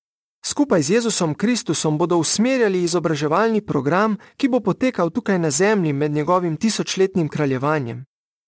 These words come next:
Maziljenci ne bodo samo vladali kot kralji, ampak bodo tudi služili kot duhovniki.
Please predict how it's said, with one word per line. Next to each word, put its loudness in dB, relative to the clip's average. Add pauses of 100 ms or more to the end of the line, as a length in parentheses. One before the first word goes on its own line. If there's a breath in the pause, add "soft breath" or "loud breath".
(520)
Maziljenci 2
ne 2
bodo 0
samo 2
vladali 0
kot -4
kralji, -2 (320 loud breath)
ampak 2
bodo 0
tudi 0
služili -2
kot 0
duhovniki. -2